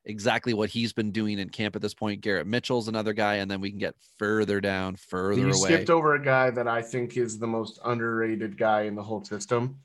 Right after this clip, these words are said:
Speaker 1: Go
Speaker 2: uh,
Speaker 1: for it.
Speaker 2: which is Carlos Rodriguez, who is at high A theoretically, um, just twenty. He was a free agent, uh, in the international class of seventeen.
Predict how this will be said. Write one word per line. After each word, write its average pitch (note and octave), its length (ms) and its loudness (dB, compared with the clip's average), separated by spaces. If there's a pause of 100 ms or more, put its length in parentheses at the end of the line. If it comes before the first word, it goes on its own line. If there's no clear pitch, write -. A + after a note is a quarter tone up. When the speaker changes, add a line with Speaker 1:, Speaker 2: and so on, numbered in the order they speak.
(280)
Speaker 1:
Go - 120 0
Speaker 2:
uh, G#2+ 200 6
Speaker 1:
for G#2+ 80 2
it. G#2+ 40 -2
Speaker 2:
which G#2 200 -6
is - 220 -10 (120)
Carlos A#2 360 4
Rodriguez, A2+ 760 -2 (120)
who A#2+ 180 0
is G#2 120 -2
at G#2+ 380 2
high G#2 240 0
A G#2+ 280 -2
theoretically, G#2+ 880 -4 (360)
um, G2+ 640 2 (140)
just B2+ 320 2
twenty. C3 480 2 (260)
He B2+ 160 0
was B2 200 4
a A#2+ 220 6
free B2+ 320 -2
agent, A#2+ 440 0
uh, A2+ 320 2
in A#2 140 -2
the A#2 80 0
international A2+ 560 0
class A2+ 320 2
of G2+ 80 -8
seventeen. D3+ 840 -2